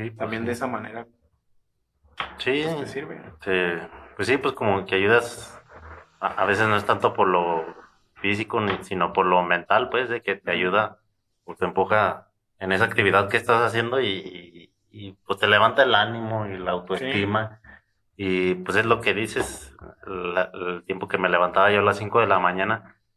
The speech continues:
Speaker 1: pues sí es lo que decía, pues también antes de dormirte, pues no es de que no pienses, "Ah, es que voy a dormir tres, cuatro horas, cinco horas, seis horas,
Speaker 2: Ujú.
Speaker 1: siete horas". Tú nomás duérmete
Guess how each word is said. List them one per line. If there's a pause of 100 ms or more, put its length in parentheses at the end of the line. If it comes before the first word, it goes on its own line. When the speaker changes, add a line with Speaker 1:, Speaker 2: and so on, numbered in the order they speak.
(360)
Speaker 1:
pues
sí
es
lo
que
decía,
pues
también
antes
de
dormirte, (640)
pues
no
es
de
que (400)
no
pienses,
"Ah,
es
que
voy
a
dormir
tres,
cuatro
horas,
cinco
horas,
seis
horas,
Speaker 2:
Ujú.
Speaker 1:
siete
horas". (440)
Tú
nomás
duérmete